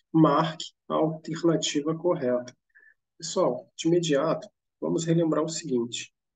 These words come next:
Se a gente tiver uma função da forma f de x igual a x mais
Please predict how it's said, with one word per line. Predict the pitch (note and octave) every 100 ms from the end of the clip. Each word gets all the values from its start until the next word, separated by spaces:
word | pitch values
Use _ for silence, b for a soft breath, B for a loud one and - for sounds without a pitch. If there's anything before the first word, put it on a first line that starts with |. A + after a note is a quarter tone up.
| _ _
Se | - -
a | D#3
gente | D3 D3 C#3 - - - _ _ _ -
tiver | - C3+ C3+ B2 - - _
uma | D#3 D3
função | C#3+ C#3+ C#3 - C3+ B2 - - _ _ _ _ _ _ _ _
da | C3+ B2+
forma | - C#3 B2 A#2 A#2 G#2+ _ _ _ _ _ _ _ _ _ _ _ _ _ -
f | - -
de | B2+ C3
x | - D#3 G3+ G3+ - - _ _ _ _ _ _ _ -
igual | C#3 C#3 B2+ B2 B2 _ _ C#3
a | C3+
x | - - C3+ D#3+ - - _ _ _ _ _ _ -
mais | C#3+ C#3 D3 E3 E3 - -